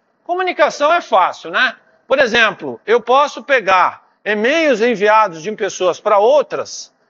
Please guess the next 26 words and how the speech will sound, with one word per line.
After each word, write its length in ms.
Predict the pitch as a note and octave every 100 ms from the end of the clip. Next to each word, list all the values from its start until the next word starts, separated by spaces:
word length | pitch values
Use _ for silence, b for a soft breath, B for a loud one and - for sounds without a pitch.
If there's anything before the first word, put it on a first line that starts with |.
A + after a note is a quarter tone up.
| _
e 80 | A#3+
construir 440 | C#4+ D4 - C#4
uma 200 | C#4+ D4+
rede 400 | A#3 G#3+ C#4+ A#3+
das 160 | A3+ A3+
pessoas 420 | - G#3 A#3 A3
que 100 | -
se 160 | - A3
comunicam 500 | A3 A3 G#3 G#3 A3
por 160 | A3
e-mail. 420 | A#3+ A3+ F3 B2 G2+ _ _
Tudo 160 | D3+
bem? 280 | D#3+ A#3 B3 _ _ _ _ _ _ _ _ _ _
Não 120 | D3+
é? 160 | G3 A#3+
Então, 200 | G#3+ A3+
os 100 | G#3+
nós 260 | G3+ G#3+ -
seriam 220 | G3 F#3+
as 100 | F3+
pessoas, 580 | C#4+ B3 D#4+ F4+ D4 -
as 200 | A#3 A#3
arestas 480 | B3 A3 A#3 C4
seriam 280 | - A3+ A#3+
e-mails 440 | A#3+ G3+ A#3 A#3+ G3
enviados. 680 | B3 B3 F#3+ F#3+ F#3+ C#3